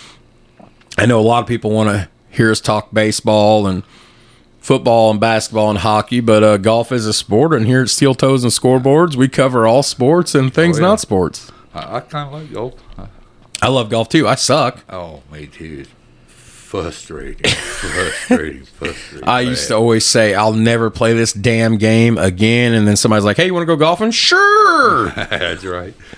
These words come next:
Speaker 2: That's right.
Speaker 1: Uh,
Speaker 2: Them guys make it look easy, don't they?
Speaker 1: Yeah.
Speaker 2: Tiger.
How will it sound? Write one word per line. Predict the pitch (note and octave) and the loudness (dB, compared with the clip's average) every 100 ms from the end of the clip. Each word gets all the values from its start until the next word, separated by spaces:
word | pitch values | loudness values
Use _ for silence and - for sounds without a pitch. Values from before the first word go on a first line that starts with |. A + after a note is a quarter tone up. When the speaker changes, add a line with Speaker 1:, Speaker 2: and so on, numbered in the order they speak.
| - | -12
Speaker 2:
That's | G2+ F#2+ | -10 -8
right. | F2+ F#2+ - - - | -10 -10 -14 -8 -2
Speaker 1:
Uh, | G#2+ F#2+ | 0 0
Speaker 2:
Them | F2+ F#2+ G2 | -2 -8 -12
guys | G2 A2 F#2 | -6 -6 -6
make | G2+ F2 | -8 -10
it | |
look | F2+ E2+ | -12 -14
easy, | F#2+ C#2+ | -14 -14
don't | C2+ D2+ | -18 -20
they? | D2+ - - _ _ _ _ _ _ _ _ _ | -20 -20 -20 _ _ _ _ _ _ _ _ _
Speaker 1:
Yeah. | - F#3 | -2 0
Speaker 2:
Tiger. | - - - | 0 -2 -6